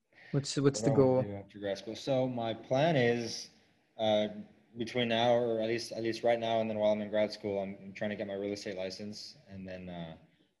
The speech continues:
Speaker 2: so hopefully when I get out of grad school, I wanna go right into ranch real estate, work under a broker, and start selling properties and stuff.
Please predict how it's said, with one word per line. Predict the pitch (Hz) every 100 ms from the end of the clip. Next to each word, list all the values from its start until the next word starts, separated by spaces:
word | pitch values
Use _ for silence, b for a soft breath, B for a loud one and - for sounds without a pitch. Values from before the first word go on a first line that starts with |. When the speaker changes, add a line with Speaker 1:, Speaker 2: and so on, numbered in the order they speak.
| _ _ _
Speaker 2:
so | - 113
hopefully | 117 127 123
when | 117
I |
get | 117
out | 110
of | 107
grad | 117 117
school, | - 117
I | 107
wanna | 110
go | 107 107
right | 104 107
into | 107 107 107 101
ranch | 104 104 110
real | 104
estate, | 101 107 104 98
work | 101 107
under | 101 101
a | 92
broker, | 101 98 110 101 101 101 95
and | 92 92
start | - 101
selling | - 101 95
properties | 101 95 104 98
and | 98
stuff. | - 101 98